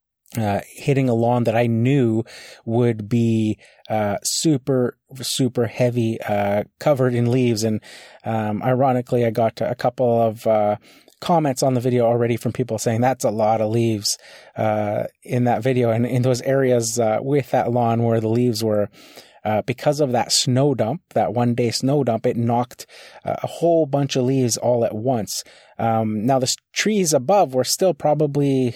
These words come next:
fifty percent full, I would say at least. Uh, but there was a whole bunch where normally week to week to week, it's just a gradual, uh, a bit of them falling, and I'm just, you know, mowing them up, mulching them, or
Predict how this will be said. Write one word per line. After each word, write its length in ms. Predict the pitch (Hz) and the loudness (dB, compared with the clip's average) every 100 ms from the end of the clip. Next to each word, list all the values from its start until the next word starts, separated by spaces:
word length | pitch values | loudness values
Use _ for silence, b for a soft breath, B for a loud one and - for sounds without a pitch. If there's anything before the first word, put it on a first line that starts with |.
| - | -8
fifty 480 | - - - 151 - | -20 -6 -4 -2 -2
percent 480 | 147 - - 147 - | -4 -2 -2 -2 -2
full, 380 | - 160 196 208 _ b b - | 0 2 2 -2 _ b b -2
I 100 | 147 | 0
would 140 | 151 | 0
say 240 | - 170 156 | 0 2 2
at 100 | 117 | 2
least. 400 | 139 233 - - B B B | 0 0 -4 -12 B B B
Uh, 380 | 123 120 117 117 | 0 2 2 0
but 200 | 127 135 | -2 0
there 80 | |
was 140 | 151 131 | 0 2
a 60 | |
whole 420 | 113 - 165 156 151 | -2 -2 0 2 2
bunch 340 | 143 131 123 | 2 -2 0
where 340 | 131 120 120 - B B B | 0 2 0 -4 B B B
normally 420 | 135 151 151 139 | 2 2 2 0
week 300 | 123 147 - | 2 0 -2
to 100 | - | -2
week 220 | 123 135 | -2 -2
to 100 | - | -2
week, 300 | 120 131 127 | 0 0 -2
it's 220 | - 113 117 | -8 -8 -6
just 240 | 135 - | -6 -4
a 40 | |
gradual, 800 | 104 - 110 113 117 120 117 120 B B B | -6 0 2 2 2 0 0 0 B B B
uh, 200 | - 113 98 | -4 -2 -2
a 100 | 123 | -2
bit 180 | 131 | 0
of 140 | 127 117 | 0 0
them 160 | 117 | -2
falling, 420 | 110 131 139 143 139 | -2 0 2 2 0
and 80 | |
I'm 120 | 123 113 | 0 0
just, 280 | 117 - | -2 -2
you 60 | 147 | -2
know, 160 | 123 117 | 0 0
mowing 380 | 120 120 123 | 0 0 0
them 120 | 117 113 | 0 0
up, 180 | 127 - | -2 -2
mulching 420 | 123 120 - 127 | -2 -2 -2 0
them, 240 | 123 120 120 | 2 2 0
or 400 | 120 113 107 104 | -2 0 -2 -4